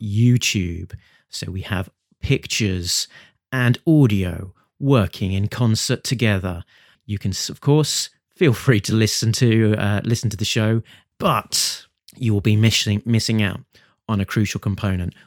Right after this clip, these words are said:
which is the visual, as we will be sharing and discussing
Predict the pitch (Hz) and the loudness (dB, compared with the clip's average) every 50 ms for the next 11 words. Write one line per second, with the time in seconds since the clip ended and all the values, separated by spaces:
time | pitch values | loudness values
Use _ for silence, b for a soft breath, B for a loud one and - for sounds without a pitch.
0 | b - 110 87 - - 113 107 95 87 - - b b b _ - 120 107 104 | b -6 -6 -4 -2 -2 0 0 0 -2 -4 -8 b b b _ -4 -2 2 2
1 | 113 107 90 87 87 80 80 - - - 104 95 87 87 101 95 92 95 90 - | 2 2 2 0 -4 -6 -8 -10 -8 -6 -4 -4 -4 -4 -4 -4 -4 -4 -6 -6
2 | 92 - - - - - 117 104 101 98 95 95 95 92 90 90 b b b b | -8 -6 -6 -6 -4 -2 0 0 0 0 -2 -2 -4 -4 -6 -8 b b b b
3 | - - 98 92 104 101 - - - - 101 95 - - - 98 90 90 90 | -8 -6 -4 -4 -2 -4 -4 -4 -4 -4 -4 -4 -4 -4 -6 -6 -6 -8 -10